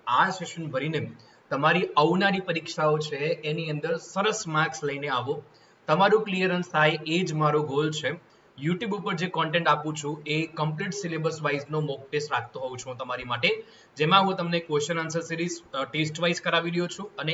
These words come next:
એની થિયરી પણ જોડે જોડે કરાવી રહ્યો છું. તો આપ લોકો આ, આ સુવર્ણ તકને ના ચૂકશો.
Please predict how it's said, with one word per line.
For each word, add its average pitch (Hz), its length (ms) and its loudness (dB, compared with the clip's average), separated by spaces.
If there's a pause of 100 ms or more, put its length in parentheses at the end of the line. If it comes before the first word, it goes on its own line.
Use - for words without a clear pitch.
એની 156 180 -2
થિયરી 156 360 -2
પણ 151 200 -6
જોડે 143 240 -4
જોડે 123 260 -4
કરાવી 131 300 0
રહ્યો 117 200 -4
છું. 113 160 -10 (560)
તો 117 40 2
આપ 123 180 2
લોકો 135 180 -2
આ, 139 240 4
આ - 20 0
સુવર્ણ 151 360 -2
તકને 147 320 -4
ના 139 160 0
ચૂકશો. 156 460 -8